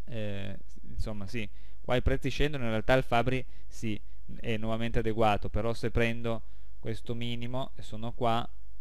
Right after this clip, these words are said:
e questo, piuttosto che questo, piuttosto che questo, insomma sono tutti minimi crescenti sull'oscillatore, cu-, per cui c'è una divergenza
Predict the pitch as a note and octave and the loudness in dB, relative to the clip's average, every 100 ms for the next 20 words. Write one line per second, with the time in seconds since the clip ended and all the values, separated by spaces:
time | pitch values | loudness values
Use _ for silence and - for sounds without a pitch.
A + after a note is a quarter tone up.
0 | - - - - - A2+ A2+ A2 - A2 | -2 -2 -2 -2 -2 0 0 0 -2 -2
1 | - - G#2 A2 G#2+ A2+ A2 G2+ G2+ G#2 | -2 -2 -2 -2 -2 0 -2 -2 -2 -2
2 | B2+ C3 A#2 G#2+ G#2+ G#2+ G#2 G#2 A2+ - | -2 0 0 0 -2 -2 -2 -2 -2 -2
3 | B2 - B2 A2+ A2+ A#2 A#2 - - - | -2 0 0 0 0 -2 -2 -2 -2 -2
4 | - - - - - - - - - - | -2 -2 -2 -2 -2 -2 -2 -2 -2 -2
5 | - - A#2 - B2+ G#2+ A2 A2+ G#2+ G#2 | -2 0 2 4 4 2 0 -2 0 -2
6 | A2 G#2+ G#2+ G2+ G2 - A2 - - B2+ | 0 -2 0 -2 -2 -2 -2 -2 0 0
7 | B2 A2 G#2+ B2 A#2 G#2 G2+ A2+ | 0 -2 0 0 0 -2 -2 -2